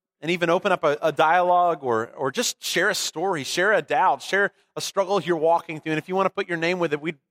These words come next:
love that. But if you'd like that to be anonymous, that's fine too. And also my email. Feel free to write me this week. I will commit to every message that I get that I'll get back to you. I'll commit also to prayer for you. I'll commit also to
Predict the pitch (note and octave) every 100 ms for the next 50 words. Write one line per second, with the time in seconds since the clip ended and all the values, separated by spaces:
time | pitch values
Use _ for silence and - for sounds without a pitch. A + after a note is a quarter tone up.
0 | C#3+ E3+ F3 A#2+ C#3 D3+ B2+ - A#2+ _
1 | _ _ _ _ D#3 C#3+ C#3+ D#3 C#3+ C#3
2 | C#3 B2+ B2+ C3 B2+ - B2 - A#2+ A#2+
3 | _ A2+ A2+ _ _ _ _ _ _ _
4 | _ _ _ _ _ _ _ D#3+ D#3 -
5 | E3 D3 C3 A2+ A#2 C#3 _ _ _ _
6 | _ _ _ F3 - F3 C#3 A#2+ C3 C3+
7 | B2+ B2+ - B2+ C#3 _ - C#3+ D#3 -
8 | D#3 - D3 D3+ E3+ _ - - C#3+ D#3
9 | D#3 - _ _ _ - D#3+ - F3 C#3
10 | C3 C#3+ C#3 C3 D#3 - C#3 C3+ D3 C#3+
11 | D3+ _ F3 E3 D#3+ _ - D3+ E3 D3+
12 | D3+ - C#3 - E3+ E3+ - D#3+ D#3 -
13 | E3 D3+ D3+ - D3+ - D3